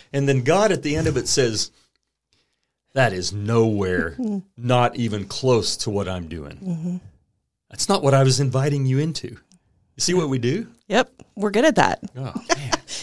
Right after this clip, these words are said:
Speaker 1: It's easier to do it that way versus, 'cause usually what God has us i-, is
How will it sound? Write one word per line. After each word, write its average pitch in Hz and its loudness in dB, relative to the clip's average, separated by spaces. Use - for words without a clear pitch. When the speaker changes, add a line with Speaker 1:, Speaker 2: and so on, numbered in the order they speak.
Speaker 1:
It's 233 2
easier 226 6
to 262 4
do 151 4
it 151 0
that 151 6
way 196 6
versus, 202 0
'cause 285 0
usually 240 4
what 196 8
God 202 6
has 226 6
us 202 6
i-, - -2
is 185 6